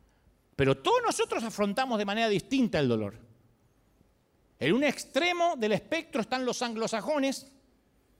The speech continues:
los gringos, los hueso colorado,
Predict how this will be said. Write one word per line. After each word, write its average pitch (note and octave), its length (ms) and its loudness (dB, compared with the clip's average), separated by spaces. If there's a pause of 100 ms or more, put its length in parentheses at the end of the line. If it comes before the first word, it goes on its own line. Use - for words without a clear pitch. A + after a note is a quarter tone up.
(600)
los C3+ 180 2
gringos, A3+ 640 2 (160)
los C3+ 140 0
hueso G#3+ 300 0
colorado, A3+ 500 0